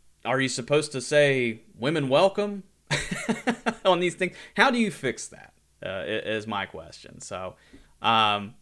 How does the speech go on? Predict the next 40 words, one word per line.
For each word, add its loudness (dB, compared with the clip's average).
I 4
was 0
hoping 0
this -6
would -6
be -2
more 0
of -2
an -4
informative -2
thing, -4
but -2
this -8
is -16
kinda -2
turning -2
into -4
more -6
of -6
a, -2
"How 6
do 0
you 0
fix -2
this -6
situation?" -4
This -14
is -12
a -6
troubleshoot, -2
uh, -10
thing -10
here, -12
but -6
not -2
just -8
for -6
my 2
league. 0
I, 2